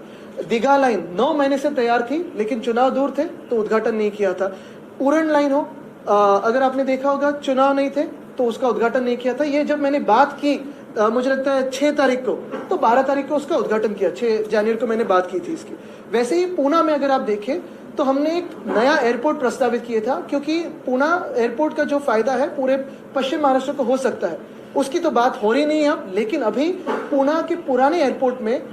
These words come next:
एक नई टर्मिनल की इमारत बन के पूरी तरह से तैयार है, लगभग पाँच महीने हुए, उसका उद्घाटन नहीं हुआ।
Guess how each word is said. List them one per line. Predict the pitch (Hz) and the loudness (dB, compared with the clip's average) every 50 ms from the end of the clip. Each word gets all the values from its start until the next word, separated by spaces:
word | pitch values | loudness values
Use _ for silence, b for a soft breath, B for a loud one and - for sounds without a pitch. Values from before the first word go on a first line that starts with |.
| - - - - | -16 -10 -4 -4
एक | 285 294 | -4 -2
नई | 247 208 208 240 311 349 | -2 0 0 0 0 0
टर्मिनल | 339 277 240 233 240 269 285 294 | 0 0 0 0 0 0 0 0
की | 294 294 | 0 0
इमारत | 262 220 214 214 247 262 - - - - - | 0 2 2 2 2 2 0 -6 -10 -4 0
बन | 214 240 269 285 | 2 2 2 2
के | 359 339 | 0 -2
पूरी | 349 - 302 320 349 330 | -2 0 0 0 0 0
तरह | 339 302 226 247 269 269 | -2 -4 -2 0 0 0
से | 262 269 285 | 2 0 0
तैयार | 285 262 208 208 208 208 | 0 2 2 4 4 4
है, | 190 202 277 - - - - - - | 2 0 -2 -4 -8 -14 -16 -10 -4
लगभग | 214 240 254 233 277 294 - - | 0 0 0 2 0 -2 0 2
पाँच | 254 262 302 294 294 | 4 4 4 2 2
महीने | 269 277 269 269 269 | -2 0 0 0 0
हुए, | 233 240 294 | 0 0 -2
उसका | 349 - 254 226 - - 269 | -2 -2 -6 -6 -2 0 0
उद्घाटन | 233 208 - 208 202 202 208 202 | 0 2 2 0 0 0 0 0
नहीं | 185 180 | -2 -2
हुआ। | 160 151 143 | -4 -4 -8